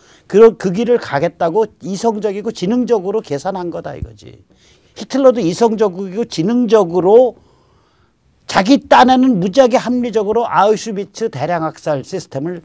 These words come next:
설계하고 만들었다 이거죠. 그래서 이제 우리는 이성과 지식조차도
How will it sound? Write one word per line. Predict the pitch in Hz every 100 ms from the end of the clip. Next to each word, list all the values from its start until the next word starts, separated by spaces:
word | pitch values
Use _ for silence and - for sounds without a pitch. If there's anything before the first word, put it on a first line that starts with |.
| -
설계하고 | - 226 190 175 147 131 180 180 _
만들었다 | - 113 139 110 - -
이거죠. | - _ - - _ _ _ _ _ _ _ _ _ _ _ _ _ _ _ _ _ _ _
그래서 | 190 208 220 180 - _ _ -
이제 | 185 185
우리는 | 233 139 202 226 156
이성과 | 180 214 240 240
지식조차도 | - 180 - 170 - 175 175 214